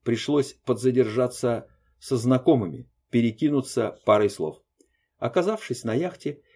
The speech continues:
я первым делом проверил мотор и приборы, и только после этого повёл судно в открытое море. Погода словно благоволила нашей прогулке.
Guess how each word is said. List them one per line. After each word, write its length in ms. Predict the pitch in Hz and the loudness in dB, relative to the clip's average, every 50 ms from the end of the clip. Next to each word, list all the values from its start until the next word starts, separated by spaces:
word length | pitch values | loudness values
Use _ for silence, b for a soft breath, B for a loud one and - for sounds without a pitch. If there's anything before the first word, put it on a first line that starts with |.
| b b | b b
я 200 | 127 147 202 196 | 2 4 4 4
первым 420 | - - 165 151 139 131 123 120 | 4 2 2 4 4 2 2 2
делом 320 | 120 165 185 170 165 147 135 | 0 0 0 0 0 -2 -4
проверил 440 | - 101 104 110 127 127 123 117 | -2 0 0 2 4 2 2 2
мотор 460 | 107 104 98 95 - 151 165 170 - _ | 0 -2 -4 -2 -2 -2 -2 -2 -4 _
и 60 | - 127 | -10 -4
приборы, 540 | - 123 110 104 98 98 92 92 90 82 _ _ _ _ _ _ | 0 0 0 2 2 2 2 2 0 -6 _ _ _ _ _ _
и 80 | - 117 | -6 -4
только 320 | 110 - 135 117 120 120 | 4 6 6 6 4 -2
после 280 | - - 104 - 123 135 | -6 -6 -6 -4 -2 -4
этого 260 | 180 180 - 160 151 | -4 -2 -2 -4 -4
повёл 320 | - - 95 98 117 135 127 | -2 -2 -2 0 0 0 -2
судно 300 | - - 123 117 113 95 | 0 -4 -4 -2 -2 -6
в 40 | |
открытое 400 | 90 - - 104 101 101 - 95 | -6 -4 0 -2 -2 0 0 -4
море. 320 | 87 85 85 82 78 71 - _ _ _ _ _ _ _ _ - | -2 -2 -6 -8 -8 -10 -14 _ _ _ _ _ _ _ _ -4
Погода 400 | 98 98 98 151 185 185 190 180 | -4 -2 2 2 4 4 4 2
словно 480 | - - 110 104 120 131 131 135 135 | 0 -2 0 2 2 2 2 2 0
благоволила 800 | 117 101 101 107 113 113 120 120 120 120 110 98 98 98 92 95 90 | 0 0 0 0 0 2 0 2 2 2 0 0 -2 -2 -2 -4 -4
нашей 340 | 85 87 90 92 - 95 | -4 -8 -8 -8 -8 -8
прогулке. 600 | - - 87 87 78 78 78 73 69 - - - | -8 -6 -6 -8 -6 -6 -8 -8 -8 -14 -20 -20